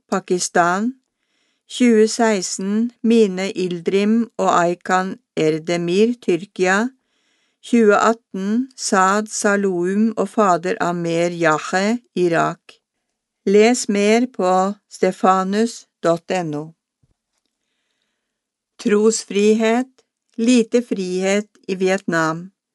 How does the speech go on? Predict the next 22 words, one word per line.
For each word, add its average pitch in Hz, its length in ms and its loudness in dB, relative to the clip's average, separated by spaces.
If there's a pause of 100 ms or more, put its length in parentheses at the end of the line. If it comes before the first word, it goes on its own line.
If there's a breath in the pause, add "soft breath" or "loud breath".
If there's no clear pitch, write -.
(560)
Troende 226 640 2
som 233 180 0
ikke 233 280 2
er 208 80 -8
godkjent 208 640 -2
av 170 160 2
den 180 220 -4
vietnamesiske 175 840 -4
staten, 175 760 -2 (380 soft breath)
blir 226 220 4 (100)
utsatt 233 320 -2
for 233 160 0
press 233 540 -4 (100)
til 202 160 -2
å 196 80 0
gi 208 400 0
opp 196 160 -6
troen, 196 640 -2
trakassering, 208 880 0
vold 202 380 2 (100)
og 202 140 -8
tvangsforsvinning. 165 960 -4